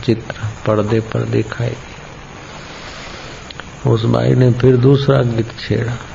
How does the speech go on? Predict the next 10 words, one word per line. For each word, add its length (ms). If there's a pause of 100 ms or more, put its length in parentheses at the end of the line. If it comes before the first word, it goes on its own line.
(1400)
वीणा 320
पुस्तक 440
धारिणी 600
तो 300 (220)
अदृश्य 580
हो 240
गई, 160 (540)
फिर 160
दूसरे 540
कोई 300